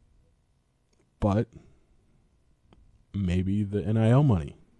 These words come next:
is good enough for Terrence Shannon to, to come back and try the twenty twenty-four draft, where he's gonna be old, at least in terms of draft age, but it's not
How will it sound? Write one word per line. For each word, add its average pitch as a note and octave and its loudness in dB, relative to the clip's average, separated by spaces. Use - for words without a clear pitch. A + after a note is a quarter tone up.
is F2+ -4
good F#2 -4
enough F2+ -4
for - -2
Terrence D#3+ 8
Shannon D#3 8
to, C3+ 0
to - -4
come D3+ 6
back B2+ 8
and A2+ 4
try A#2+ 6
the B2 8
twenty C3 4
twenty-four C#3+ 4
draft, F2+ 2
where G2+ 4
he's G#2 4
gonna B2 6
be A2+ 8
old, C3 4
at - -8
least G2+ 2
in G2+ 0
terms G2 0
of F2+ -2
draft A2+ 0
age, F#2+ -4
but G2+ 0
it's G2 -4
not G#2+ 2